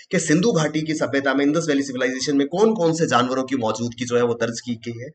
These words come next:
तो इस recent study ने ये साबित कर दिया है कि domestication of sheep जो है वो indus valley civilization के समय से भारत में जो है वो हो रही है।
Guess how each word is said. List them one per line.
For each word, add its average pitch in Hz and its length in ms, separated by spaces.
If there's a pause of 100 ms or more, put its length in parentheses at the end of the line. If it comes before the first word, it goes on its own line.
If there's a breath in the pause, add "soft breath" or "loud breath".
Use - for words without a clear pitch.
(280 loud breath)
तो 220 80
इस 233 260
recent 175 460
study 165 300
ने 170 100
ये 165 120
साबित 147 300
कर 131 120
दिया 151 160
है 160 60
कि 175 80
domestication 160 640
of 160 120
sheep 127 300
जो 127 160
है 147 160 (260 loud breath)
वो 185 80
indus 202 400
valley 156 160
civilization 127 600
के 131 100
समय 117 240
से 120 140
भारत 98 340
में 98 40
जो 98 140
है 104 80
वो 104 60
हो 104 140
रही - 180
है। - 40